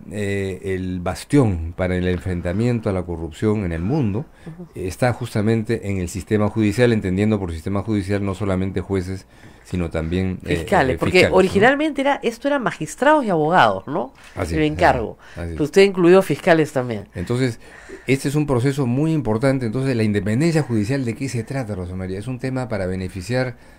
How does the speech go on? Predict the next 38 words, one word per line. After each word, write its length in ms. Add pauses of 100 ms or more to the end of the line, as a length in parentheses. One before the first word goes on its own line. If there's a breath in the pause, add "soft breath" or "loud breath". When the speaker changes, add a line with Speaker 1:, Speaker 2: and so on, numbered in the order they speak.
(180 soft breath)
Speaker 1:
a 140
los 280
jueces? 600
No, 260
es 80
un 80
tema 220
para 180
beneficiar 480
a 80
la 140
sociedad, 640
para 180
que 60
Speaker 2:
Claro. 140
Speaker 1:
los 80
jueces 280
puedan 240
ser 160
independientes. 520
Entonces, 280 (1300 loud breath)
el, 240
el, 260
lo, 240
lo, 220
lo, 280
lo, 240
los, 280
los 220
asuntos 440
que 220
hay 160
en 80
la 60
agenda 320
global 300
son 160
enormes, 480